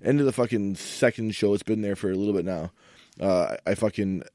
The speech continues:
when I fucking, I had fucking got stapled in the arm as well. So when I ro-, rolled on the floor one time, the blood s-, fucking sprayed across, not sprayed across, spread across the floor. And this fucking dad with his kid,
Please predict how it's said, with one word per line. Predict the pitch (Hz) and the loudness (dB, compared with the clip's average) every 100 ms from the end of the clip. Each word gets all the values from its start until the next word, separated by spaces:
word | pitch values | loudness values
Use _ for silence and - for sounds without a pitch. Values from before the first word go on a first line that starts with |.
| _ - | _ -2
when | 110 101 | 2 2
I | 95 | 2
fucking, | - 107 98 | 0 -2 -2
I | 104 | 2
had | 110 117 87 | 4 2 2
fucking | 113 110 | -2 0
got | 107 | -2
stapled | - 113 104 | 0 0 0
in | |
the | 78 | 0
arm | 98 95 | -2 -2
as | 82 | 0
well. | 95 85 | 2 2
So | - | 0
when | 87 82 | -2 0
I | |
ro-, | 82 98 101 92 | 0 2 0 0
rolled | 104 123 120 | 6 8 8
on | 110 | 4
the | |
floor | - 117 117 | 0 4 4
one | 101 | 4
time, | 98 95 92 | 2 0 0
the | 90 | 0
blood | 95 98 92 82 - - - _ | 4 4 4 -2 -14 -20 -20 _
s-, | - _ | -20 _
fucking | - 110 - 82 | -2 0 0 -6
sprayed | - - 107 | -6 2 4
across, | 95 101 87 | 4 0 0
not | 90 95 | -4 -4
sprayed | - | -6
across, | 71 - | -8 -10
spread | - 113 | 0 2
across | 98 92 - | 2 0 -2
the | |
floor. | - 95 76 - - - _ _ | -2 0 0 -6 -20 -20 _ _
And | 90 90 | -2 0
this | 87 | 0
fucking | - 92 101 92 | 0 0 0 2
dad | 107 113 98 92 87 - | 4 4 4 0 -4 -8
with | 87 | -8
his | 82 - | -8 0
kid, | 127 104 92 80 | 4 4 2 -8